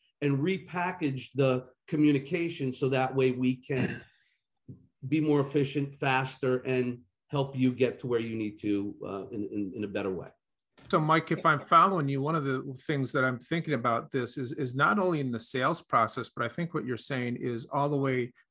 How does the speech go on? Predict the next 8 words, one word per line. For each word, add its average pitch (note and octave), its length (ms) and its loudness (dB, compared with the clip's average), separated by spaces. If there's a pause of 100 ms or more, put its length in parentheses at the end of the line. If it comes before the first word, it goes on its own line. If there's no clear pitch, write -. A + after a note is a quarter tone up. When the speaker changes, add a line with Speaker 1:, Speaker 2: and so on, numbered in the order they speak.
Speaker 2:
downstream C#3 580 2
and, A#2 340 -4
and B2 80 -4
upstream, C3+ 460 -2
including B2 800 0 (360)
training E3 480 -2
that A#2 240 0
patient, D3 440 -4